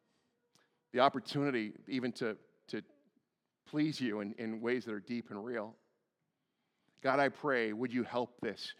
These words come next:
become so real to us, so natural to us, that it becomes second nature? Would you grow each of us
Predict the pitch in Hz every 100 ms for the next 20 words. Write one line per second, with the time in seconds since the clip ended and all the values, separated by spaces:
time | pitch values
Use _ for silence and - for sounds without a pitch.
0 | _ _ - 120 - 131 113 - 147 143
1 | 123 123 123 - 117 98 - - - -
2 | - 147 143 127 123 131 - 123 98 -
3 | 117 101 104 - 117 110 98 - 120 117
4 | 120 - 104 101 95 98 95 110 101 _
5 | _ _ _ _ _ _ _ _ _ _
6 | _ _ _ 123 117 120 151 156 139 127
7 | 123 131 101 92 - -